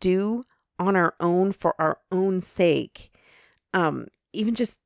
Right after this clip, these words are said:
sitting and having a cup of tea and, and savoring that moment, you know, <laughs> of, of actually sitting down and relaxing a little bit. Um, these are things we can do for ourselves, and it doesn't have to be a big deal. All right, the third obstacle toward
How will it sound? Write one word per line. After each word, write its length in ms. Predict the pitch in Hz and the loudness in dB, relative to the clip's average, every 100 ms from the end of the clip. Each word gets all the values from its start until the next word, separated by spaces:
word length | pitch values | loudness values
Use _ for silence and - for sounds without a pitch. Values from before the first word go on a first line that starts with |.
| - | -14
sitting 380 | - 214 226 220 | -2 2 2 2
and 120 | 175 | -2
having 340 | 175 190 208 | -4 -2 0
a 60 | 180 | -2
cup 240 | - 208 | -4 -6
of 60 | - | -4
tea 280 | - 202 175 | -2 -2 -2
and, 240 | - - | -4 -8
and 360 | 165 156 151 - _ - 160 | -6 -6 -6 -12 _ -12 -6
savoring 680 | - 165 165 196 185 180 - | -2 0 0 0 -2 -4 -4
that 180 | 156 - | -4 -2
moment, 480 | 143 156 208 123 - - | 0 2 2 0 -8 -10
you 140 | 151 | -4
know, 280 | 156 156 170 | 0 0 -2
<laughs> 40 | 226 | -4
of, 240 | - - - - - _ | -6 -8 -18 -20 -20 _
of 200 | - 170 | -2 0
actually 420 | - 170 - 170 | 0 -2 -2 -2
sitting 380 | 165 - 175 160 | -2 0 0 0
down 240 | 156 160 175 | 0 0 0
and 120 | 151 | -2
relaxing 500 | 143 156 185 - - | 0 0 -2 -6 -8
a 60 | |
little 180 | - - | -8 -8
bit. 280 | - 82 - - - - - | -6 -6 -6 -16 -20 -18 -4
Um, 340 | 175 160 156 - - | -2 -2 -4 -10 -8
these 240 | 175 220 | -2 2
are 80 | 285 | 2
things 300 | - 262 254 | 0 -2 -2
we 100 | 254 | -6
can 240 | - 233 175 | -4 -6 -2
do 200 | 208 254 | 0 0
for 500 | - - 196 208 - | -4 -2 2 4 2
ourselves, 600 | 190 190 - 147 135 156 175 | 0 -2 -2 -2 -2 -4 -6
and 100 | 156 | -6
it 80 | |
doesn't 240 | - 175 175 | -2 -2 -2
have 220 | 165 160 | -4 -8
to 60 | 175 | -10
be 160 | 170 | -8
a 60 | 156 | -8
big 240 | - 151 | -8 -10
deal. 360 | 156 151 - 143 _ _ _ _ - - _ _ _ _ _ _ _ - | -8 -8 -8 -10 _ _ _ _ -20 -20 _ _ _ _ _ _ _ -2
All 60 | |
right, 140 | 208 190 | 0 0
the 80 | 196 | 0
third 240 | 220 214 | 0 2
obstacle 520 | 185 175 175 151 143 - | 2 2 -2 -2 -4 -4
toward 360 | 170 160 151 | 0 0 0